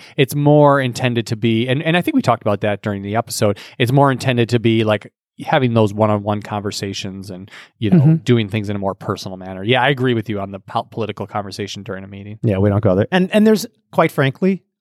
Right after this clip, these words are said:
Speaker 2: I believe that there's m-, better things that we can <laughs> talk about in our production meetings rather than politics. It's, it's not the pl-, in my opinion, it's not the place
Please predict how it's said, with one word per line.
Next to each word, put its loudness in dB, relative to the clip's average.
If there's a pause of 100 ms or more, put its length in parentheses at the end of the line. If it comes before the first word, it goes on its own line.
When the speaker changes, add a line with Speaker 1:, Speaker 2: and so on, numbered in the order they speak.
Speaker 2:
I 4
believe 2
that -2
there's 2
m-, 0
better 4
things 2
that 0
we 0
can 0
<laughs> -
talk 0
about -2 (240)
in 2
our 2
production 0
meetings 0
rather 2
than 0
politics. 0
It's, 0
it's 0
not 0
the -2
pl-, -6
in 2
my 4
opinion, 2 (260)
it's -2
not 2
the 0
place 0